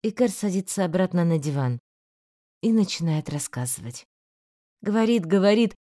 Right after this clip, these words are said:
обо всём, что случилось с того момента, как он вышел из зала, где узнал про Ольви. С ужасом слушаю, не могу представить себе, что он там пережил.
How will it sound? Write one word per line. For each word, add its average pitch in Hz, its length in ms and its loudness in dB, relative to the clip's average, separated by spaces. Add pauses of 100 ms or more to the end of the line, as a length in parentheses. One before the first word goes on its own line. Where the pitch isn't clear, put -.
(100)
обо 208 240 2
всём, 226 340 4
что - 180 -4
случилось 190 540 0
с - 40 -10
того 196 220 2
момента, 202 500 4
как 180 200 -4
он 185 140 2
вышел 190 300 -2
из 185 220 -4
зала, 202 400 0 (240)
где 175 240 -2
узнал 170 380 0
про 170 240 -2
Ольви. 135 420 -2 (680)
С - 160 -6
ужасом 196 400 0
слушаю, 202 540 0
не 196 100 6
могу 208 240 2
представить 175 580 -4
себе, 160 280 -2
что 165 200 -4
он 156 120 -2
там 160 180 -2
пережил. 160 460 -4